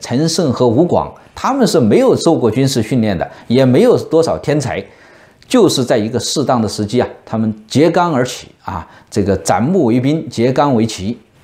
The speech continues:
带领着九百个戍卒啊，就开始啊，攻城略地。最后啊，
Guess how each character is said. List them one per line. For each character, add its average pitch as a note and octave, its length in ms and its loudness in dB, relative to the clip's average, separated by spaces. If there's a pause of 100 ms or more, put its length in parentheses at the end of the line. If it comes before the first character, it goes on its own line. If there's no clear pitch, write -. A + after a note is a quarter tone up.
带 E3 160 4
领 A#2 160 0
着 C3+ 100 2
九 D#3 300 0
百 G2 240 -2
个 B2+ 100 -2
戍 F3 320 -2
卒 G#2 360 -4
啊， F2+ 200 -2
就 G2+ 200 2
开 B2 180 0
始 A2 160 -4
啊， D#2+ 160 -6 (180)
攻 D3+ 220 2
城 A#2+ 260 0
略 C#3+ 140 2
地。 - 300 -4 (720)
最 C3 120 2
后 B2+ 140 2
啊， G#2+ 100 0